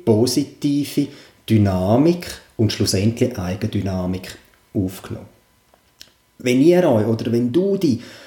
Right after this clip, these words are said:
kannst vielleicht zurückerinnern an deinen Instagram-Account, wie der ausgesehen hat, wie deine Facebook-Timeline ausgesehen hat,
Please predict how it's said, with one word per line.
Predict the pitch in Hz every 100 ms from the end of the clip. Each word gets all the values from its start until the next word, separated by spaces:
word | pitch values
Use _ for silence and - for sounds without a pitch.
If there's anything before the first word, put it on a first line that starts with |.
| -
kannst | - -
vielleicht | - 131 120 -
zurückerinnern | - 156 - 151 139 113 101 104
an |
deinen | 110 165
Instagram-Account, | 170 156 - 139 135 131 131 131 - 151 117 101 107
wie | 120
der | 131 131
ausgesehen | 131 127 - - 127 131
hat, | - 117
wie | 110
deine | 107 156 170 156
Facebook-Timeline | - 139 135 131 - 135 131 - - 123 120 117 110 113 110
ausgesehen | 113 - - 110 101
hat, | 92